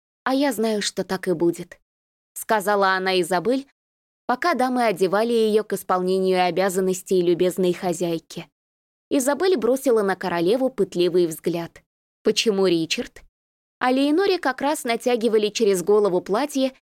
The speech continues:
из узорчатой ало-золотой парчи. Имя означает «могучий правитель», — ответила она. «И когда он повзрослеет, то должен будет управлять моими баронами». Она погладила выпуклый живот.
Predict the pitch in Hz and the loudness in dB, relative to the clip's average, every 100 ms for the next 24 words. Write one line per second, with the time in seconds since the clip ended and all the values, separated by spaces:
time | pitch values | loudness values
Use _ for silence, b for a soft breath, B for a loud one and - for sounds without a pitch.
0 | - 220 196 190 202 226 - 220 208 196 | -2 0 2 0 0 -2 -2 0 2 2
1 | 185 185 180 180 175 175 185 180 180 180 | 0 0 0 0 -2 0 0 0 -2 -4
2 | - - 165 - _ _ _ _ _ _ | -2 -2 -6 -12 _ _ _ _ _ _
3 | _ _ _ - 320 302 254 220 220 214 | _ _ _ -2 2 2 0 0 -2 -2
4 | 247 247 214 196 185 220 - 220 208 202 | -2 -4 -2 -2 0 -2 -2 -4 -2 -2
5 | 226 240 170 - _ _ _ 196 196 190 | -2 -4 -8 -10 _ _ _ -6 0 0
6 | 185 190 180 180 185 175 165 _ _ _ | 0 0 0 0 -2 -4 -8 _ _ _
7 | _ - 247 240 208 220 214 208 214 185 | _ -6 -2 -2 0 0 0 -2 -2 -2
8 | 214 - 247 277 180 - _ - 269 302 | -4 -2 -2 -2 -4 -10 _ -2 0 0
9 | 285 262 233 226 226 233 214 202 185 214 | 0 0 0 2 2 0 0 -2 -2 -2
10 | 214 190 185 185 185 180 190 208 175 165 | -2 -2 0 2 0 0 -2 -4 -4 -6
11 | 170 _ _ _ _ _ - 254 320 381 | -10 _ _ _ _ _ -4 -2 0 0
12 | 254 180 220 220 214 180 185 185 196 185 | -2 0 0 2 2 2 0 0 0 2
13 | 180 185 175 160 - | 2 0 -4 -6 -14